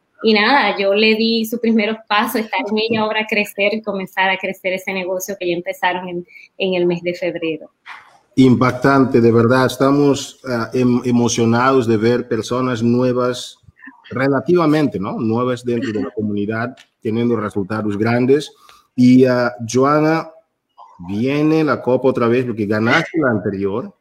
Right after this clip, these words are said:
Speaker 2: ganaste esta, y la gente empieza a decir, "Mm, esta Joana, eh, viene, ya no es fuego, es ro-, es un rayo que viene por ahí", ¿verdad?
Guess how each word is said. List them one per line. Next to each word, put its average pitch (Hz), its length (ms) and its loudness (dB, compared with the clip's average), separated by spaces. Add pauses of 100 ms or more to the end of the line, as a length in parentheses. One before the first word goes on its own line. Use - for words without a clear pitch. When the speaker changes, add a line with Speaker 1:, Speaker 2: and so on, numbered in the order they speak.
(140)
Speaker 2:
ganaste 110 720 -2
esta, 110 300 -6
y 127 60 0
la 120 220 0
gente 160 200 2
empieza 143 220 0
a 127 40 -4
decir, 120 240 -4
"Mm, 131 500 0
esta 117 280 -4
Joana, 123 420 0 (200)
eh, 120 200 -4 (100)
viene, 135 440 2 (440)
ya 135 180 2
no 156 120 4
es 151 100 4
fuego, 139 400 2
es 131 120 2
ro-, 143 380 2
es 147 120 2
un 151 180 4
rayo 151 420 2
que 123 100 -2
viene 127 280 2
por 110 180 -4
ahí", 110 200 -2 (500)
¿verdad? 107 260 -6